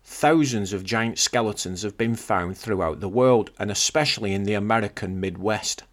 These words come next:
So you're gonna ask now, "Well, where's the evidence of this?" One way or another,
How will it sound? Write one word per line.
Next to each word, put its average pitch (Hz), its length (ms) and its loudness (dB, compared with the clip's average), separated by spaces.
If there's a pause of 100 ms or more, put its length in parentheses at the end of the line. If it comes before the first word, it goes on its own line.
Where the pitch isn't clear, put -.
(1000)
So 107 240 2
you're 147 240 6
gonna 127 260 2
ask 95 260 -2
now, 87 280 -6 (420)
"Well, 107 140 2
where's 107 320 4
the 101 180 -2
evidence 98 480 -2
of 85 160 -8
this?" 85 320 -8 (1800)
One 170 300 8
way 123 200 8
or 123 220 10
another, 120 460 4